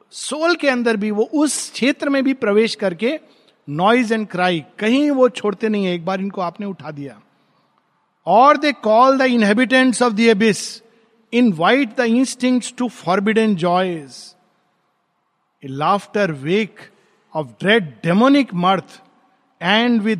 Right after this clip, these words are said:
nether riot and revel shake life's floor।" Forbidden joys, ये देखते होंगे आप, ड्रग्स लेकर के लोग, रेव पार्टीज होती हैं, नाचना गाना और पॉप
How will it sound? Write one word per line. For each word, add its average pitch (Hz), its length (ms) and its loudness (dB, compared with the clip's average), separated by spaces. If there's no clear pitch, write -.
nether 185 360 0
riot 175 580 -2
and 165 160 -4
revel 160 440 -4
shake 180 360 -6
life's 151 480 -10
floor।" 135 200 -14
Forbidden 185 320 0
joys, 151 440 -4
ये 151 80 -6
देखते 151 320 -10
होंगे 175 160 -6
आप, 160 220 -6
ड्रग्स 160 340 -8
लेकर 156 280 -8
के 135 120 -14
लोग, 147 300 -8
रेव 160 420 -2
पार्टीज 151 360 -4
होती 156 240 -4
हैं, 151 160 -6
नाचना 156 680 -8
गाना 160 540 -6
और 135 100 -8
पॉप 170 260 -6